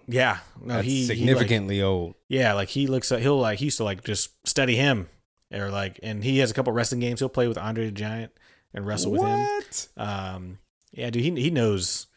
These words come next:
Speaker 1: I think, uh, what's, is it Mys-, no, I was about to say Mysterio. That's Spider-Man. <laughs>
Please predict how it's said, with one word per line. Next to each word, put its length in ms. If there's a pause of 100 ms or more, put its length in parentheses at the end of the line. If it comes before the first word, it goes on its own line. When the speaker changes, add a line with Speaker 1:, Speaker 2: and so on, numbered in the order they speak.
(880)
Speaker 1:
I 40
think, 240
uh, 140
what's, 260
is 160
it 60
Mys-, 300 (540)
no, 160
I 20
was 160
about 160
to 80
say 140
Mysterio. 460
That's 160
Spider-Man. 600
<laughs> 60